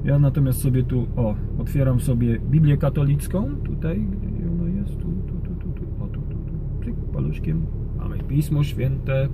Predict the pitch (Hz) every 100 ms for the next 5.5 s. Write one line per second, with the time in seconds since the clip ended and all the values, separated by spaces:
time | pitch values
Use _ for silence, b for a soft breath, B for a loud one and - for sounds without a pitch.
0 | - B B B B B B - - -
1 | - 113 127 131 127 131 131 131 - 127
2 | 135 127 113 120 113 104 - - - -
3 | - - - - 113 127 131 131 123 113
4 | 113 104 104 113 127 120 117 113 117 104
5 | 95 95 98 120